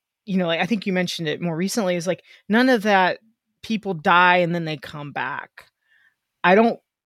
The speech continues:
I mean, I think it, it's different if it's in a big series or, but, like, if you're, if you're gonna do something, make it have some real action, some stakes, some consequences. That's, that was kinda my approach. I was like, "This is almost the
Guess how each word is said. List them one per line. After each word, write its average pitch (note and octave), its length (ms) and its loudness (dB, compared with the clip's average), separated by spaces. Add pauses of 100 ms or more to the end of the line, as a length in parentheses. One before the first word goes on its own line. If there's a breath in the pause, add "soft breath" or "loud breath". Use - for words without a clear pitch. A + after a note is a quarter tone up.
(340)
I A3+ 80 4
mean, A#3 140 8
I A3 100 6
think D4+ 260 2
it, G#3+ 200 0 (280)
it's C#4 220 2
different A#3 440 4
if F#3 100 2
it's F#3+ 140 0
in F3 120 4
a D3+ 40 0
big D3 200 0
series D3+ 640 0
or, D3 180 -2
but, E3+ 240 0
like, F#3+ 200 4 (440)
if F3+ 160 0
you're, A#3+ 200 4
if G3 180 0
you're A3 200 0
gonna A#3+ 280 6
do A3 140 4
something, E3+ 540 0 (680 soft breath)
make G3 200 0
it G3+ 80 -2
have G3 200 4
some E3+ 180 -2
real F3 200 2
action, D#3+ 520 0
some - 180 -10
stakes, D#3 560 -4
some D3+ 140 -10
consequences. E3 1160 -4 (720)
That's, G3 320 2
that G3 160 6
was A3+ 120 2
kinda B3+ 220 2
my F#3 120 6
approach. D#3+ 460 0
I F#3 60 2
was F3 120 2
like, F3 180 0 (220 soft breath)
"This A#3 200 4
is D#4 140 2
almost F#3+ 440 4
the E3+ 120 -2